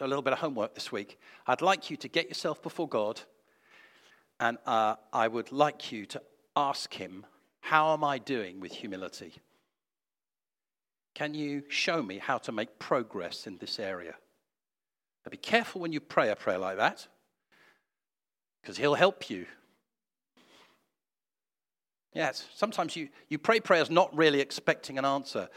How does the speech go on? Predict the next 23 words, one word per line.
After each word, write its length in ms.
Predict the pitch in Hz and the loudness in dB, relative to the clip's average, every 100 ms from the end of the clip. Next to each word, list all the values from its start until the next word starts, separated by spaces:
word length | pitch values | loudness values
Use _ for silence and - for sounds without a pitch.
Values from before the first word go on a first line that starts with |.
| - | -4
but 160 | 156 147 | -2 0
with, 180 | 147 160 | -2 -2
with 180 | 160 151 | -4 2
prayers, 300 | - 240 202 165 | 2 2 -4 -2
prayers 200 | - 233 | 0 2
like 140 | 185 151 | 2 0
this, 140 | 151 | 2
they 100 | - | 2
do 240 | 139 226 247 | 2 0 -2
tend 280 | - 262 | 0 0
to 80 | 202 | 0
get 140 | 180 175 | 2 4
answered 520 | 208 156 - 95 - - - | 4 0 -6 -8 -10 -20 0
quite 160 | 170 - | 2 2
quickly. 360 | - 123 92 - - - | -4 -4 -6 -8 -20 -2
Oh 60 | 151 | 2
yeah, 220 | 202 151 - | 6 6 6
I'll 80 | |
show 280 | 156 - - | 4 2 0
you 340 | 208 180 160 165 | 0 0 -2 0
what 240 | 120 135 | -2 -2
humility 560 | - 117 107 98 104 107 | -6 -6 -4 -6 -10 -10
is. 380 | 98 80 - | -10 -10 -14